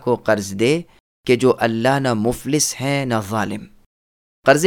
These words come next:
حسن سے مراد اللہ تعالیٰ کی راہ میں خرچ کرنا ہے اور بال بچوں پر خرچ کرنا بھی ہے،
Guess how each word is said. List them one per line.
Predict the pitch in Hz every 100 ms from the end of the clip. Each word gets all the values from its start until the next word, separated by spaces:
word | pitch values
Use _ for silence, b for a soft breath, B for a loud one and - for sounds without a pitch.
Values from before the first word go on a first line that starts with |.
| 170
حسن | 160 208
سے | 208 196
مراد | 151 160 151
اللہ | 127 143 131
تعالیٰ | 113 131 135
کی | 117
راہ | 104 117
میں | 120 110
خرچ | - 104 104
کرنا | - 117 123 123
ہے | 147 156 b b _ _
اور | 113
بال | 110 95 110 123 143 131
بچوں | 107 - 127
پر | 123 113
خرچ | - 98 -
کرنا | 95 101
بھی | 101 107
ہے، | 110